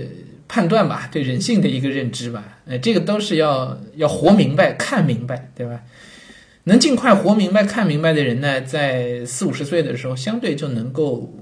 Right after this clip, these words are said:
更开阔一些、更通透一些啊，也，也就能让自己活得好一点。嗯，这个呢，我自己没经历过啊，但是读很多书、看很多人，嗯，我发现这可能是一个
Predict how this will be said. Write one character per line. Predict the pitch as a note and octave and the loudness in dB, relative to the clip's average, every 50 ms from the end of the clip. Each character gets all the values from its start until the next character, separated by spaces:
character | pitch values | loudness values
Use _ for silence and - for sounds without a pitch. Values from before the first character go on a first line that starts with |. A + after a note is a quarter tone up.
| - - C#3 - | -20 -20 -20 -16
更 | - D#3+ D#3+ | -10 -10 -8
开 | D#3+ - - C#4 D#4+ | -8 -6 -4 -4 -4
阔 | F4+ - - - A#2+ | -4 -4 -2 -2 -2
一 | G#2 G2+ | -2 -2
些、 | - - - G#2 - | -6 -10 -14 -14 -10
更 | - C3+ B2+ C3 | -10 -10 -8 -10
通 | - - - D4+ D#4 D4+ D4 | -10 -6 -6 -4 -2 -2 -4
透 | C#4+ - - F#4 F4 A3+ C#3 | -6 -4 -2 -2 0 0 -2
一 | B2 | -4
些 | A#2+ - - - | -6 -8 -10 -12
啊， | - - A#2+ A2+ A#2 - - | -10 -10 -10 -12 -12 -14 -18
也， | - C3 B2+ B2+ A#2 A2 A#2 B2 | -16 -14 -14 -12 -14 -14 -14 -14
也 | B2 | -10
就 | - - G#3 G3 | -2 4 4 4
能 | D#3 D3+ | 6 4
让 | D#3+ E3 E3 | 2 0 0
自 | E3 E3 | -2 -4
己 | C#3 A2+ | -4 -6
活 | F#2+ - - A#2 | -8 -8 -6 -6
得 | D3 D3 | -6 -6
好 | - - F2+ G2 | -6 -8 -10 -8
一 | B2 B2 | -10 -10
点。 | - - - - - - - - | -10 -12 -18 -20 -20 -20 -20 -16
嗯， | - A2 G#2 - - - - - - - - - - - - - - - _ _ _ _ _ | -12 -10 -10 -10 -10 -14 -20 -20 -20 -20 -20 -20 -20 -20 -20 -20 -20 -20 _ _ _ _ _
这 | - D3 | -8 -6
个 | C#3 | -4
呢， | C3+ - | -2 0
我 | - B2+ | 0 0
自 | B2 - A#3 | 0 0 0
己 | G3 - | 0 0
没 | A#2 A2+ A#2 | 0 0 -2
经 | A#2 - C#3+ C3+ | -2 -2 -2 -2
历 | C3+ B2+ | 0 -2
过 | B2+ B2+ A#2+ A2+ | -2 -2 -4 -4
啊， | A2+ A2 A2 A#2 | -6 -10 -12 -12
但 | A#2+ A#2 | -10 -10
是 | A#2 - B2 B2 A#2+ - - - - - - - - | -10 -8 -8 -10 -10 -12 -16 -20 -20 -20 -20 -16 -10
读 | - | -6
很 | C#3 C#3+ A#2 | -4 -4 -2
多 | A2 B2 C3 | -2 -4 -4
书、 | C3 - - C#3+ C#3 | -6 -6 -6 -6 -6
看 | C#3+ - E3+ D3+ | -6 -6 -4 -4
很 | C3+ A#2+ A#2 | -4 -4 -4
多 | C3 C#3+ | -4 -2
人， | C#3+ A#2 G#2+ G2+ G2+ B2+ C#3+ C3+ - - - A2 | -2 -2 -2 -2 -4 -6 -8 -8 -12 -16 -18 -14
嗯， | G#2 G2+ G#2+ G#2+ G#2 | -12 -10 -10 -10 -12
我 | A#2 | -12
发 | B2+ - A#2 A2+ | -10 -8 -8 -8
现 | A#2+ A2+ A2 A2 | -8 -8 -8 -8
这 | - A#2 | -8 -10
可 | - - G#2+ | -8 -6 -6
能 | G2+ G2+ G2+ | -4 -4 -4
是 | - - C3 A2 | -6 -4 -6 -6
一 | A2 A2+ | -6 -6
个 | A#2+ A#2+ A2+ G#2 | -6 -6 -6 -6